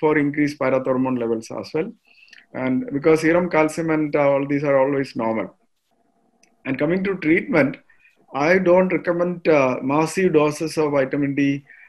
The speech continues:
uh, given to everyone for correcting it, because it is unphy-, non-physiological. Uh, for example, if you want to take food for a week, we cannot, uh, swallow all the food for a week in a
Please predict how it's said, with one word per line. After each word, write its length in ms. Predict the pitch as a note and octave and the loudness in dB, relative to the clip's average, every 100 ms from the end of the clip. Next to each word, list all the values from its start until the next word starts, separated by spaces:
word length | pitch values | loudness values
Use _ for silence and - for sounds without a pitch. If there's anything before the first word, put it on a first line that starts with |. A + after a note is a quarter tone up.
| - | -10
uh, 240 | B2 B2 B2 | -4 -2 0
given 480 | B2+ C#3+ D3 C#3+ | 0 2 2 0
to 200 | C#3+ C#3+ C#3 | 0 0 0
everyone 520 | B2 C#3+ C#3+ C3+ C3 | 0 2 2 0 -2
for 180 | C3+ A2+ | -4 -4
correcting 580 | A#2+ B2 B2+ D3+ C#3 | -2 0 -2 -2 0
it, 180 | A2 G2 | 0 -4
because 340 | B2+ D3 C#3+ D#3 | -2 2 2 0
it 240 | D#3 D3+ | -4 0
is 160 | F3 D#3+ | -2 -2
unphy-, 580 | C#3 D#3 D#3 D#3 D#3+ | -6 -6 -4 -6 -6
non-physiological. 880 | C#3+ D#3+ F3 D3 C#3+ C3 A2+ G#2+ A2 - _ _ _ _ _ - | -2 -2 -2 -2 0 2 0 -2 -6 -8 _ _ _ _ _ -4
Uh, 100 | D3+ | -4
for 100 | D#3 | 0
example, 560 | E3 - D#3 D#3 D#3+ D#3 | -2 0 0 2 2 2
if 160 | - D#3+ | 0 0
you 100 | D3+ | 2
want 300 | D3 D3 D3 | 2 0 0
to 280 | D3+ D3 - - - - | -2 -2 -8 -20 -20 -2
take 260 | C#3+ D3 D3 | 2 2 0
food 220 | E3+ E3+ | -2 0
for 180 | E3 D#3+ | 4 6
a 40 | D3+ | 6
week, 260 | D#3 D3+ | 6 2
we 120 | D3 | -2
cannot, 360 | D3 D#3+ E3+ - - | -2 -2 -2 -6 -4
uh, 180 | D3+ C#3 | -2 -2
swallow 360 | D3+ D3 D3+ C#3+ | 0 0 0 0
all 160 | D3 | 0
the 100 | C#3+ | -2
food 180 | C#3+ C#3 | -6 -6
for 160 | C#3 C#3+ | -2 -2
a 40 | |
week 280 | C#3 C#3+ C#3+ | 0 -2 -2
in 200 | C#3 C3+ | -4 -2
a 240 | C3 B2+ | -2 -4